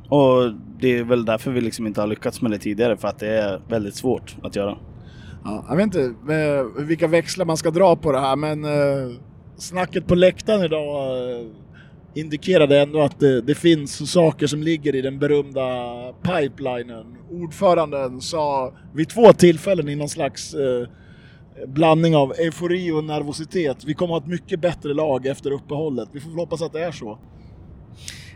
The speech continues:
Speaker 1: Ja, det får vi verkligen hoppas. Ehm, och, eh, ska vi låta de positiva orden vara slutorden för det här, eh, avsnittet? Vi kommer ha ett mycket bättre lag efter uppehållet, helt enkelt.
Speaker 2: Och vi lever, vi lever och älskar och andas.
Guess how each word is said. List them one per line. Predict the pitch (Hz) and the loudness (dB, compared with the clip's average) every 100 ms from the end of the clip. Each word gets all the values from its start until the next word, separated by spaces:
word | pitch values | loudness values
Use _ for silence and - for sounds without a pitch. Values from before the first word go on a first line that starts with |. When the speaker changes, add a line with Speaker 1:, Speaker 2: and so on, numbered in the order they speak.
| - | -2
Speaker 1:
Ja, | 147 175 - | 0 0 -2
det | 123 | -8
får | - 180 | 2 4
vi | 139 | 6
verkligen | 143 131 156 | 4 2 -2
hoppas. | 120 - 104 - - | -2 -2 -6 -8 -6
Ehm, | 127 135 123 123 117 107 - | 0 4 4 2 -2 -8 -6
och, | - 139 - | -4 -4 -4
eh, | 139 127 123 120 | -2 0 0 -4
ska | 143 | -4
vi | 139 | -2
låta | 139 | 0
de | 160 160 | 0 -2
positiva | - 156 151 143 131 131 | -4 -2 -2 0 0 0
orden | 135 127 | 0 0
vara | 117 120 117 110 | 2 4 4 2
slutorden | - 131 127 170 180 156 107 | 0 -2 0 0 2 2 2
för | 92 117 | -2 0
det | |
här, | 113 110 110 | 2 2 2
eh, | 110 110 | 2 2
avsnittet? | - 110 139 117 110 104 - 110 104 95 98 | 2 0 -2 -6 -6 -8 -10 -10 -10 -12 -10
Vi | 156 | -2
kommer | 185 170 160 | 0 2 4
ha | 147 151 | 4 4
ett | - | 2
mycket | 147 - 139 | -2 -2 0
bättre | 135 147 | 0 2
lag | 160 135 107 - | 2 2 0 -6
efter | 113 | -2
uppehållet, | 120 107 143 135 101 | -2 0 0 -2 -6
helt | 98 | -10
enkelt. | 92 92 - - - | -12 -14 -16 -20 -2
Speaker 2:
Och | 139 143 | 2 4
vi | |
lever, | 156 208 175 113 107 92 | 4 4 2 -2 -4 -8
vi | 131 | -2
lever | 151 185 143 104 - 92 | 0 0 0 -6 -8 -2
och | 143 | 2
älskar | 160 156 - 160 101 | 2 0 -4 -6 -6
och | - 131 | 0 0
andas. | 143 147 123 - | 2 -2 -6 -10